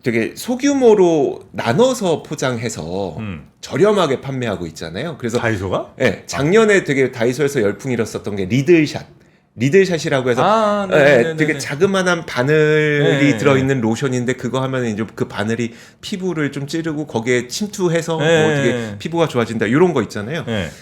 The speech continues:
Speaker 1: 그것도 제가 그때 계산해 보니까 그 단위 그램당, 그러니까 단위 밀리리터당이죠.
Speaker 2: 네.
Speaker 1: 단위 밀리리터당 가격이 다이소가 더 싸더라고요.
Speaker 2: 어,
Speaker 1: 그래서
Speaker 2: 그래요?
Speaker 1: 이게 뭐 양으로 보나 가격으로 보나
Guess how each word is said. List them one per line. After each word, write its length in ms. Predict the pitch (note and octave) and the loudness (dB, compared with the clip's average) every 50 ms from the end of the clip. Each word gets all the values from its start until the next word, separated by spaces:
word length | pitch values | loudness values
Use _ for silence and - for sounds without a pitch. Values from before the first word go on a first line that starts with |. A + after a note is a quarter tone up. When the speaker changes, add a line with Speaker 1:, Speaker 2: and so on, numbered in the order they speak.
| - - | -20 -10
Speaker 1:
그것도 380 | - - F#3 A#3 B3 B3 G#3+ G3 | -6 -2 0 0 0 0 -2 -4
제가 200 | E3 E3 D#3 D3+ | -2 0 0 -2
그때 240 | D#3 D3+ - D3+ C#3+ | -2 -4 -4 -4 -2
계산해 400 | - B2 A2+ E3 D#3+ D#3+ D#3+ C#3 | 0 -2 -2 0 0 -2 -2 -2
보니까 460 | C#3 B2+ A#2+ A#2 - B2 A#2+ A#2 - - - - - - - _ _ _ | -2 -4 -4 -4 -4 -4 -4 -4 -6 -10 -18 -20 -20 -20 -20 _ _ _
그 180 | - - A2 G2 | -10 -8 -8 -8
단위 320 | - - C#3+ D3+ G#3+ B3 | -4 0 2 2 2 2
그램당, 520 | A3+ - A#2+ B2+ B2+ C3+ B2 A2+ F2+ E2+ - | 2 2 2 4 4 2 0 -2 -4 -4 -4
그러니까 260 | - A2+ G2+ F2+ - | -6 -6 -4 -4 -4
단위 220 | - B2 C#3 C#3+ | -4 -4 -2 -2
밀리리터당이죠. 960 | A#2 G#2+ A#2 C#3+ F3+ F#3 D#3 C3+ - - G#2+ - F2+ E2 D#2+ D2+ - D3 G3 - _ - | 0 2 2 2 2 0 -2 -4 -6 -6 -6 -6 -6 -8 -8 -10 -12 -14 -16 -16 _ -10
Speaker 2:
네. 160 | G2+ G2 A2+ D3+ | -8 -8 -6 -2
Speaker 1:
단위 260 | - C3 C#3+ F3 D#3+ | 0 0 2 2 0
밀리리터당 680 | A#2 A#2 C3 E3+ F#3+ F#3+ F#3 F#3+ - F3 D#3+ D3+ D3 | 0 -2 -2 -2 -2 -2 -4 -6 -8 -6 -6 -6 -6
가격이 460 | C#3+ - G#2 G2+ G#2 G#2+ G#2 A2 G#2+ - | -4 -6 -6 -4 -4 -4 -4 -6 -6 -6
다이소가 380 | - - A#2 - - G#3 F#3 | -4 -4 -2 -2 -2 -4 -6
더 80 | - G2 | -6 -8
싸더라고요. 640 | - - D#4 D4 - F#4 C4 - G2 A2 F3 G3+ C#3 F#2+ | -6 -6 -6 -6 -6 -6 -6 -6 -4 -6 -6 -6 -8 -10
Speaker 2:
어, 880 | F2 E2+ E2+ E2+ E2+ F2 F2 F2 F2+ F2+ F#2 F#2+ G2 G2+ G2+ G#2+ A2 G2+ | -10 -10 -8 -8 -8 -8 -8 -8 -6 -6 -6 -6 -6 -6 -6 -6 -6 -6
Speaker 1:
그래서 120 | F#2+ F#3 F2 | -6 -6 -6
Speaker 2:
그래요? 600 | E2+ D#2 D2 D2+ F2 A3+ C4+ B3+ G#2 - D2+ G#2 | -6 -8 -8 -8 -8 -8 -8 -8 -10 -12 -10 -6
Speaker 1:
이게 220 | G#3 G#3+ G3+ - - - - - _ _ _ _ _ _ | -4 -4 -4 -6 -8 -18 -20 -20 _ _ _ _ _ _
뭐 200 | C#3 C#3+ C3 - - | -10 -10 -8 -8 -8
양으로 320 | A2+ G2+ G2+ C3+ D#3 E3 | -8 -8 -6 -6 -6 -6
보나 180 | C#3+ D3 C3+ A#2+ | -4 -4 -6 -6
가격으로 460 | - G2 G2 A#2 C#3 C#3 D3+ D3+ B2 | -6 -4 -4 -2 -2 -2 -4 -6 -8
보나 460 | A2+ A#2 A#2+ G#2 F2+ D#2 B1 - - | -6 -4 -4 -4 -4 -6 -10 -14 -18